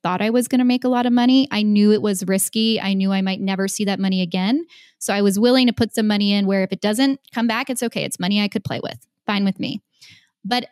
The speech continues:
I gained a lot of other things in the process, like learning about different industries and different companies, building great relationships with founders, being able to actually help someone, being part of building a company without actually building the company.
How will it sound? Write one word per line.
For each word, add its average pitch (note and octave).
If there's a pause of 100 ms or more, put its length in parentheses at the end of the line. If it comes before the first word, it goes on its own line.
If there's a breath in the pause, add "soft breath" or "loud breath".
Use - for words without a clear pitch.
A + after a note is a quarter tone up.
I A#3+
gained B3
a F4+
lot C4
of A#3+
other G#3+
things G3+
in F#3+
the F3+
process, - (200)
like G#3+ (120)
learning G3+
about G#3 (160)
different G#3+
industries G3+
and F#3+
different F#3+
companies, G#3
building G3+
great G3+
relationships G3+
with G#3+
founders, G3+
being F#3+
able G#3
to -
actually G#3
help G#3+
someone, F#3
being F#3
part G3
of G3
building C4+
a A3+
company G3
without F#3+
actually F#3+
building F3+
the F3
company. G#3